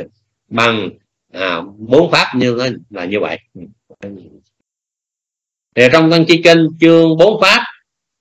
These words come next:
ừ, cái phẩm thứ hai mươi lăm, phẩm sợ hãi phạm tội, chữ Bali gọi là Abatti Phá Giá Bất Vô, bài kinh trí tuệ tăng thượng, ừ. Chữ Bali gọi là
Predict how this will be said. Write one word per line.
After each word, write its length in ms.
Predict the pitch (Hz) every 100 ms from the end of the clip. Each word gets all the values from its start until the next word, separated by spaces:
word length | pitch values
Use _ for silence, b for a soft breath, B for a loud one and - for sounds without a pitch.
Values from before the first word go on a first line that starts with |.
| _ _
ừ, 260 | 113 101 - - _ _ _ _ _
cái 160 | 170 190 196
phẩm 260 | 110 170
thứ 160 | 180 202
hai 240 | 160 165
mươi 120 | 160 165
lăm, 140 | 156 - _ _ _ _ _ _
phẩm 240 | 95 165 196
sợ 200 | 117 123
hãi 240 | 104 123
phạm 180 | 117 113
tội, 280 | 92 101 113 _ _ _
chữ 120 | 120
Bali 340 | 151 147 143
gọi 100 | 139
là 320 | 127 90 - _ _ _
Abatti 680 | 131 143 160 - 170 180 208
Phá 60 | 202
Giá 480 | 180 165 180 208 202
Bất 160 | 127 156
Vô, 360 | 139 139 110 - _ _ _ _ _ _ _
bài 200 | 117 120 117
kinh 220 | 160 139
trí 160 | 208 220
tuệ 280 | 101 110 135
tăng 200 | 147 147 147
thượng, 320 | 98 98 120 - _ 101
ừ. 240 | 95 - _ _ _ _ _ _ _ _ _ _ _ _ _ _ _ _ _ - 101 107 113 107 110 107 104
Chữ 100 | 107
Bali 240 | 143 143 147
gọi 100 | 127
là 200 | 113